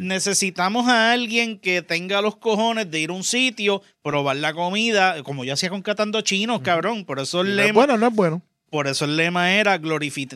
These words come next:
Speaker 1: glorificamos tu cocina o destruimos tu buen nombre.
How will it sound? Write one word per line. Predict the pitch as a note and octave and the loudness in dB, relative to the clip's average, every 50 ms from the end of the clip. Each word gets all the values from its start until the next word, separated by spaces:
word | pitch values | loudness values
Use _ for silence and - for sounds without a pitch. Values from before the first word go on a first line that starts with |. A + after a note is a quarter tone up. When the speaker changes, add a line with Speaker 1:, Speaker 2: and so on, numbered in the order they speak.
| A#2+ B2+ | -14 -14
Speaker 1:
glorificamos | C3+ B2+ C#3 D#3 D3+ D3 D3+ C#3+ D#3 C#3 D3 C#3 C#3 D3+ D3 - | -8 -4 0 0 0 0 0 -2 -4 -2 -2 -2 -4 -4 -6 -6
tu | F#3 F3 | -6 -4
cocina | F3+ F#3 F3+ - - B3 C4+ C4 A#3+ A3+ - | -2 -2 -2 0 0 -2 0 0 -2 0 0
o | F3 E3+ D#3 | 0 0 0
destruimos | D#3 D#3 - - E3 D#3 D3+ D3 D3 D#3+ E3+ - | 0 -2 -4 -6 -6 -6 -4 -4 -6 -6 -8 -8
tu | - G#3 | -6 -2
buen | G3+ A3+ A3 G#3+ G#3 | 0 0 0 -2 -2
nombre. | G3 F#3 F3 E3+ E3 D#3+ E3 D#3 | -4 -4 -4 -4 -2 -2 -2 -4